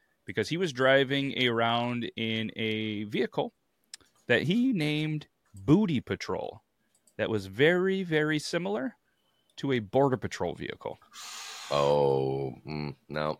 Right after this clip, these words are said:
Speaker 1: And I'm trying to, the article, again, this is from U P I dot com, says a Florida driver was, uh, issued a citation when the sheriff's deputies determined his truck labeled Booty Patrol too closely resembled a Border Patrol vehicle.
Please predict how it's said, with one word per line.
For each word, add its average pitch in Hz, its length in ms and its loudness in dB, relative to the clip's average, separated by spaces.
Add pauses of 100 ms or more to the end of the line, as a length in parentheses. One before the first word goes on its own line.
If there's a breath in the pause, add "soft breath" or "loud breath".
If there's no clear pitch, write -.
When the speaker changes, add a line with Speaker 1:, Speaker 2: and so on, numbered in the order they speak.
Speaker 1:
And 110 100 -2
I'm 104 80 -2
trying 139 260 6
to, 127 240 8
the 123 100 6
article, 135 360 6
again, 117 180 4
this 113 140 -2
is 107 100 -8
from 113 160 -2
U 120 120 0
P 117 140 0
I 110 80 4
dot 107 160 2
com, 117 300 0
says 101 240 -2
a 101 60 -4
Florida 123 240 0
driver 113 260 4
was, 98 300 -2
uh, 73 280 0
issued 110 260 -2
a 104 40 -6
citation 110 580 -4
when 104 120 -6
the 95 60 -6
sheriff's 104 340 -2
deputies 101 680 -2 (160 loud breath)
determined 104 360 -2
his 95 80 -2
truck - 240 -2
labeled 92 300 0
Booty 127 200 0
Patrol 98 440 -2
too 202 340 -2
closely 120 400 0
resembled 92 400 -2
a - 20 -4
Border 90 260 -2
Patrol - 380 -8
vehicle. 127 680 2